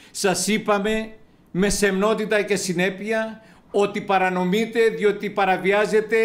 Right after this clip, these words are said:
κοινοτική οδηγία την οποία έχουμε ενσωματώσει. Αλλά επειδή δεν έχω πολύ χρόνο,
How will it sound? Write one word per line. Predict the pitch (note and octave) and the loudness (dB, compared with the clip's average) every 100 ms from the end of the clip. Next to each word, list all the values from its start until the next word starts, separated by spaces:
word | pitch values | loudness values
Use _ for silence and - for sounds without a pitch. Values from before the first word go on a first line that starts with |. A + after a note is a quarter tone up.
| A3+ - - - | 0 -4 -20 -12
κοινοτική | - G3 F#3+ F#3 F#3 G#3+ | -4 0 0 -2 -2 0
οδηγία | A3+ F#3 F#3+ D#3+ A3 A3 A3 | 2 2 -2 0 2 2 2
την | G3 | -2
οποία | F#3+ A3 A3 | -2 0 0
έχουμε | A3 G#3 A3 | 0 -2 -2
ενσωματώσει. | G3+ G#3+ G#3 G3+ G#3+ F3 C#3 G#2+ - - - - | -2 0 0 0 0 -2 -6 -12 -16 -20 -20 -6
Αλλά | F3+ F#3+ F#3 | -2 2 2
επειδή | F3+ F#3 F#3+ A3 | 0 -2 -2 0
δεν | A3 | 2
έχω | A3+ G#3 | 0 0
πολύ | G#3 G#3 G#3 | 0 0 0
χρόνο, | G#3 G#3+ F#3 C#3 A2+ - | 0 0 0 -2 -6 -12